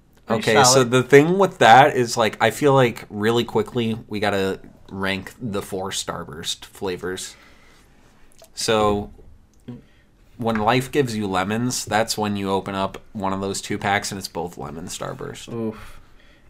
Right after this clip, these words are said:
Speaker 1: I don't even remember the Starburst flavors.
Speaker 2: There's the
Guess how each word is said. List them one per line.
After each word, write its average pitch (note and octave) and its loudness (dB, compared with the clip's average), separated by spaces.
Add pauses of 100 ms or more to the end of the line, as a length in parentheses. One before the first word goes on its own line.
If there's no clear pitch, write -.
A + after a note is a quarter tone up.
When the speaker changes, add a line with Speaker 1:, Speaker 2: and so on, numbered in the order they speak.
Speaker 1:
I - -10
don't E3+ -4
even B2+ -6
remember G#2 -8 (120)
the G#2 -12
Starburst G#2 -8
flavors. G#2 -12
Speaker 2:
There's G2 -2 (300)
the F#2 -6